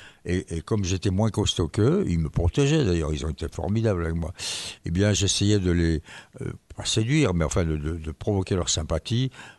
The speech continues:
euh, en chantant, en racontant des histoires, en étant, euh, celui qui savait raconter, en étant le, l'étudiant étranger. Encore une fois,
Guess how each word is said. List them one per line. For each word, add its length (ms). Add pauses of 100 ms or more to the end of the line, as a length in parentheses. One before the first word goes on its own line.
(120)
euh, 180
en 100
chantant, 760 (220)
en 80
racontant 400
des 120
histoires, 680 (260)
en 100
étant, 420
euh, 200
celui 300
qui 100
savait 220
raconter, 640
en 80
étant 220
le, 180 (260)
l'étudiant 500
étranger. 500
Encore 220
une 80
fois, 220